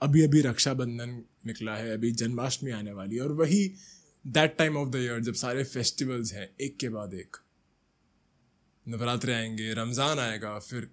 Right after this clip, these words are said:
ईद, वहीं साथ साथ दशहरा, दिवाली, कितना कुछ,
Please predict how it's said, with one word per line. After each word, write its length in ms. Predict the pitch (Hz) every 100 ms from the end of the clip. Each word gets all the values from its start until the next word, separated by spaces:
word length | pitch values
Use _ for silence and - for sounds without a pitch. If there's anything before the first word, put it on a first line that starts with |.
| -
ईद, 380 | 139 135 123 113 - _ _ _ _ _ _ _ _ _ 117
वहीं 440 | 123 123 135 131
साथ 260 | 110 123 113
साथ 220 | 120 113
दशहरा, 600 | 104 107 107 107 104 98
दिवाली, 720 | 95 107 104 101 107 101 95 _ _ _ _ _ _ _ _ _ _ _ _ _ -
कितना 240 | 123 113
कुछ, 320 | 107 95 -